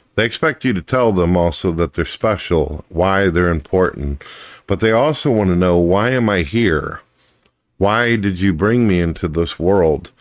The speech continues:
And sooner or later, eventually, they're gonna see the people around them that are supposed to be protecting them and loving them die. And then the questions come, right?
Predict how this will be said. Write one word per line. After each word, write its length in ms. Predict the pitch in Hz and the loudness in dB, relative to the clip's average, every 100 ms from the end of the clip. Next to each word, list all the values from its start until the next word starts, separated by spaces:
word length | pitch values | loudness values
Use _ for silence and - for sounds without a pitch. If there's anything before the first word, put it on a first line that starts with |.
| _ _ - - _ - | _ _ -20 -20 _ -2
And 160 | 95 | -2
sooner 380 | - 165 151 120 | 0 0 2 2
or 80 | 101 | 2
later, 360 | 95 90 98 | 2 2 2
eventually, 640 | 104 95 127 123 - 95 92 | 2 0 -2 -2 0 2 4
they're 140 | 98 | 2
gonna 220 | 92 101 | 0 -2
see 300 | 92 - 98 | -2 -2 0
the 120 | 90 85 | 0 -2
people 380 | - 110 101 | -2 -2 0
around 460 | 87 82 98 110 98 | 2 2 2 2 2
them 160 | 87 85 | 2 0
that 120 | 85 | 0
are 80 | 87 | -2
supposed 360 | - 95 - | -2 -4 -4
to 60 | 87 | -4
be 80 | 85 | -4
protecting 720 | 82 73 - 113 - 85 82 | -4 -6 -4 -6 -4 -4 -2
them 200 | 80 85 | -2 -2
and 100 | 82 | 0
loving 440 | 90 107 90 78 | 0 0 0 -2
them 260 | 78 80 78 - _ _ - | -2 -2 -4 -8 _ _ -4
die. 640 | 90 90 78 - - - _ _ _ _ _ _ _ _ _ _ _ _ _ _ _ _ _ _ _ _ _ _ | 0 0 -2 -4 -10 -14 _ _ _ _ _ _ _ _ _ _ _ _ _ _ _ _ _ _ _ _ _ _
And 160 | 87 98 | -2 2
then 160 | 95 | 4
the 80 | 92 | 2
questions 640 | - 107 98 - - 85 - | 0 0 0 -2 -8 -8 -6
come, 380 | 90 78 - | -2 -2 -4
right? 320 | 80 82 82 | -4 -2 -2